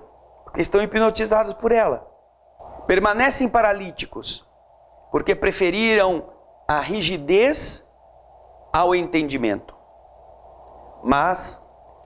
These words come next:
dia virá em que deverão levantar-se e pagar os débitos que eles contraíram.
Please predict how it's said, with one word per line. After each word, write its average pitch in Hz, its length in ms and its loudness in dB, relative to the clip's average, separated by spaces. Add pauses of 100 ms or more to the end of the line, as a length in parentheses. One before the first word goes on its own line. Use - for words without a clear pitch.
(140)
dia 247 300 4
virá 143 600 0 (360)
em 139 120 -4
que 143 120 -2
deverão 160 440 0
levantar-se 156 1000 -2 (400)
e 139 80 -10
pagar 147 480 2
os 180 160 -10
débitos 165 600 0
que - 100 -6
eles 120 140 -6
contraíram. 113 800 -4